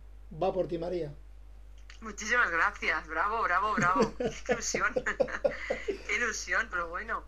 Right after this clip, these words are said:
Speaker 2: Pero que va, yo ni merecido por completo, o sea, es que eso también os lo podía decir yo a vosotros. Los que escribimos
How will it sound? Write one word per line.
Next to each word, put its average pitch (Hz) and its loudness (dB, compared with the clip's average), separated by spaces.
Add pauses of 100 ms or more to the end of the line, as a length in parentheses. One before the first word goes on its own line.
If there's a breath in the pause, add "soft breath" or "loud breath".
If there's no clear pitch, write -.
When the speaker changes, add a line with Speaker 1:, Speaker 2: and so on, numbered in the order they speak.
(560 soft breath)
Speaker 2:
Pero 185 0 (220)
que 185 -8
va, 170 4
yo 170 -8 (720)
ni 156 -10
merecido 165 -8
por 180 -8
completo, 160 -12
o 143 -18
sea, 143 -14
es 147 -14
que 151 -14 (520)
eso 170 -10
también 185 -2
os 185 -2
lo 185 -4
podía 175 -4
decir 175 -6
yo 175 0
a - 2
vosotros. 175 -8 (540 soft breath)
Los 165 -8
que 175 -12
escribimos 185 -8